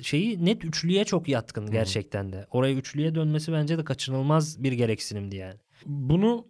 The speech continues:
Speaker 2: yani yaptı ki bunu ilk gördüğümüz maçta Galatasaray deplasmanıydı onuncu haftada. O zamana kadar dörtlüyle getirmeye çalışmıştı Erol Bulut. İşleri o şekilde yürütmeye çalışmıştı. Ki ben o maçı hatırlıyorum. İçerideki,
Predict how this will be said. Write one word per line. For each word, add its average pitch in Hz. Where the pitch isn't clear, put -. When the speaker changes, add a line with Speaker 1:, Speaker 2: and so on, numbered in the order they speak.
Speaker 2:
yani 151
yaptı 151
ki 175
bunu 147
ilk 180
gördüğümüz 127
maçta 208
Galatasaray 160
deplasmanıydı 98
onuncu 101
haftada. 107
O 127
zamana 117
kadar 117
dörtlüyle 113
getirmeye 95
çalışmıştı 98
Erol 104
Bulut. 101
İşleri 113
o 117
şekilde 101
yürütmeye 95
çalışmıştı. 98
Ki 151
ben 160
o 165
maçı 190
hatırlıyorum. 151
İçerideki, 113